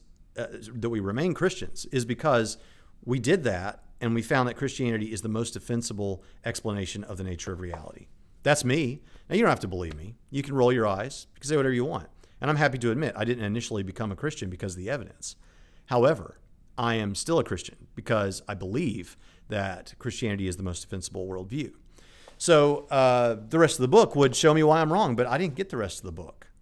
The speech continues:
even though giving those answers would have been integral to his making the case that, uh, Christianity is a delusion. So, you know, we're gonna stop looking at him there, but I just think it's important to consider the logic that goes into a lecture like this.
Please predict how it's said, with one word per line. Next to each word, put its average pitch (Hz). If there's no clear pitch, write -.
even 135
though 120
giving 127
those 107
answers 110
would 113
have 101
been 98
integral 110
to 104
his 110
making 107
the 92
case -
that, 98
uh, 98
Christianity 98
is 98
a 92
delusion. 87
So, 123
you 160
know, 165
we're 160
gonna 156
stop 147
looking 143
at 123
him 110
there, 110
but 117
I 120
just 180
think 202
it's -
important 113
to 123
consider 117
the 101
logic 107
that 107
goes 101
into 127
a 98
lecture 117
like 95
this. 151